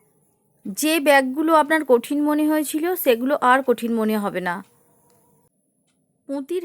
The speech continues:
হিসাব বুঝে গেলে পুঁতির ব্যাগ তৈরি করা কোনো কঠিন কাজ নয়,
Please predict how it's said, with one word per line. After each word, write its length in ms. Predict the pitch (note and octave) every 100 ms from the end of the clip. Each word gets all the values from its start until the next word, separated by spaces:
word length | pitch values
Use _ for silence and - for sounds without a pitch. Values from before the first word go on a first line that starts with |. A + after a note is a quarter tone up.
| C4
হিসাব 340 | C4+ C4 D#4+ C#4+ C4
বুঝে 260 | C4+ D#4 D#4+
গেলে 200 | D4 C4 D4+
পুঁতির 340 | B3+ B3 C#4 D4 A#3+
ব্যাগ 160 | G#3+ - C4+
তৈরি 220 | C4+ D4 D#4
করা 240 | C#4+ B3 D#4 _ _ _ _ _ _ _ _ _ _
কোনো 180 | C#4 D4+ C#4+
কঠিন 320 | B3+ B3 C#4 C#4 C4
কাজ 160 | A3+ - F#3+
নয়, 180 | E3